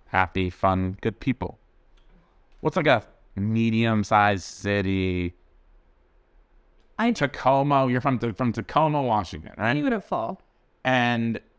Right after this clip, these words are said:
Speaker 1: you come to L A and you tell your folks back home that you got on a showcase at the Comedy Store.
Speaker 2: Yeah.
Speaker 1: That's impressive.
Speaker 2: Yep.
Speaker 1: And we all know
Speaker 2: Yeah.
Speaker 1: Richard Pryor, Robin
Speaker 2: Yeah.
Speaker 1: Williams, like, name,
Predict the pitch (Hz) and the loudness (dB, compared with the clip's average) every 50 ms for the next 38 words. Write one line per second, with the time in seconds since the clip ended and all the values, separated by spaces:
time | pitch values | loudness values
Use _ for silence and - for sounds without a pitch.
0 | _ _ - 131 - - 131 143 151 156 151 147 143 131 117 107 110 110 104 101 | _ _ -2 -2 -2 2 0 2 2 2 2 4 2 2 2 2 2 2 2 2
1 | 101 104 98 - - 110 110 110 110 98 - 113 123 131 135 131 120 - 123 123 | 2 -2 -4 -4 -4 -2 -2 -2 -2 0 2 2 2 4 2 0 0 0 0 -2
2 | 113 - - - - 107 110 - - 113 117 113 110 107 90 90 92 87 - - | -2 -2 -2 0 0 0 0 0 0 0 0 2 0 0 0 0 -4 -4 -4 -4
3 | 85 110 110 110 104 92 87 - - - 110 101 98 90 - 92 90 82 - 90 | -2 -2 0 0 0 -2 -4 -6 -6 -4 -2 -2 -2 -2 -4 -6 -6 -4 -4 -6
4 | 76 - 85 - - - 92 87 85 82 - - 80 - - - 82 80 - - | -8 -8 -10 -8 -4 -4 -2 -2 -4 -6 -8 -12 -14 -16 -14 -12 -12 -12 -10 -10
5 | 202 196 104 - 139 - - - _ _ - 240 294 - - 440 427 403 - - | -6 -4 -4 -4 -4 -6 -10 -12 _ _ 0 0 0 0 -4 -6 -8 -8 -8 -2
6 | 233 247 311 - - - 254 247 208 180 202 240 233 233 247 269 - - _ _ | 0 0 0 0 -2 -4 -2 -2 -2 -2 -2 0 0 0 0 0 -2 -8 _ _
7 | _ - - 269 302 302 302 302 320 320 277 285 226 190 160 143 156 156 - - | _ -6 -4 -4 0 2 4 4 4 2 0 -2 -2 -2 0 0 -2 -2 -2 -4
8 | 165 151 - 143 143 143 147 147 147 156 151 147 147 147 147 147 147 139 135 - | -4 -4 -4 2 4 4 4 6 4 4 2 2 2 2 2 2 0 -2 -4 -12
9 | _ _ 120 127 147 143 143 143 151 151 151 143 143 151 151 147 147 156 156 165 | _ _ 0 2 4 4 4 4 2 -2 -2 -2 -2 -2 -2 0 0 -2 2 2
10 | 170 160 - - 160 185 220 226 226 196 170 143 135 - | 0 0 0 -2 0 0 2 2 0 0 -2 -4 -6 -10